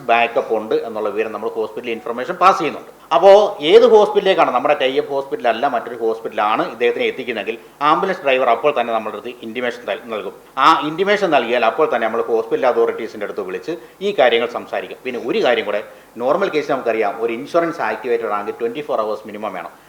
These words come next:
അവർ ഫോർട്ടി എയ്റ്റ് അവേഴ്സ് ആണ് പറയുന്നത്, മിനിമം ട്വന്റി ഫോർ അവേഴ്സ് കൊണ്ടാണ് ആക്ടിവേറ്റഡ് ആകുന്നത്. ഞങ്ങൾ ഇതിനൊരു ഹോട്ട്ലൈൻ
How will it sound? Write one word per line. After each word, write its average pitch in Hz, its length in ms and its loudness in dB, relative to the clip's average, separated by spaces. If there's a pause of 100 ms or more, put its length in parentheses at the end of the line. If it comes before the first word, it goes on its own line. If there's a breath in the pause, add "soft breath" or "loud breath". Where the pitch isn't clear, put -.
(120)
അവർ 127 160 -4
ഫോർട്ടി 120 200 0
എയ്റ്റ് 160 140 4
അവേഴ്സ് 147 220 4
ആണ് 139 120 0
പറയുന്നത്, 131 380 0
മിനിമം 156 260 -4
ട്വന്റി 143 220 -4
ഫോർ 147 100 -2
അവേഴ്സ് 135 220 -2
കൊണ്ടാണ് 123 260 -2
ആക്ടിവേറ്റഡ് 113 380 -2
ആകുന്നത്. - 180 -8 (240 loud breath)
ഞങ്ങൾ 151 220 0
ഇതിനൊരു 113 320 0
ഹോട്ട്ലൈൻ 139 340 -2